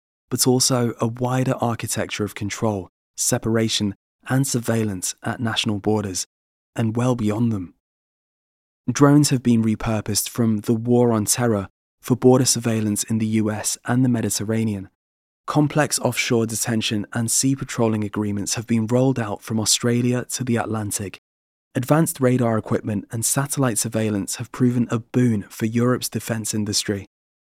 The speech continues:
And in the increasing number of border security expos, security firms have presented their customers with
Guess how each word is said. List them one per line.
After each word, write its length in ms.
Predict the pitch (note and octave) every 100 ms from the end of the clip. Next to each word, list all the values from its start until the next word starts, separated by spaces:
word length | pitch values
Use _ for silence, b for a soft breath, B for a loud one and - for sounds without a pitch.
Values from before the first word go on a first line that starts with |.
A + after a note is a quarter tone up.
| _ _ _ _ _ _ _ -
And 160 | C3+
in 140 | C3+ B2+
the 100 | B2+
increasing 560 | A#2 - C#3+ C#3+ C#3
number 260 | B2 A#2+ A2+
of 140 | G#2
border 260 | A2+ A#2 A2
security 640 | - - A2+ G#2+ A2+ G#2 -
expos, 640 | B2+ - - G#2+ G2+ - - _ _ _ -
security 500 | - B2+ C#3 C#3+ C#3
firms 380 | - B2+ A#2+ -
have 100 | A#2+
presented 480 | B2 A#2+ B2+ C#3 B2
their 140 | A2
customers 560 | - A2 - G#2+ G#2
with 140 | A#2